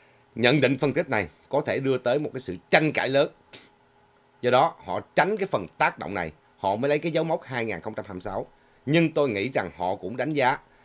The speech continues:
có thể xảy ra hai mươi ba hoặc hai mươi bốn, tức là năm nay hoặc là năm tới. Quý vị, đây là cái nhận định của cá nhân tôi,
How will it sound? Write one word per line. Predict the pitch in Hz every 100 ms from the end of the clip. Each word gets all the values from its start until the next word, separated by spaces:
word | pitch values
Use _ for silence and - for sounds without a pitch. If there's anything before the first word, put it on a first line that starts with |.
| _
có | - 165
thể | 110 110
xảy | - 107
ra | 113
hai | 104
mươi | 107 92
ba | 101 90 - _
hoặc | 82
hai | - 85
mươi |
bốn, | 85 - _ _ _ _ _ _ -
tức | 175
là | 104
năm | 107
nay | 117 104 - _ _ - - - - _ _ _ _ _ -
hoặc | 92 -
là | 90
năm | 98
tới. | 104 110 - _ _ _ _ _
Quý | 151
vị, | 113 98 - - _
đây | 131 135
là | 120
cái | 92 123
nhận | 143 98
định | 92 107
của | 117
cá | - 180
nhân | 156
tôi, | 123 127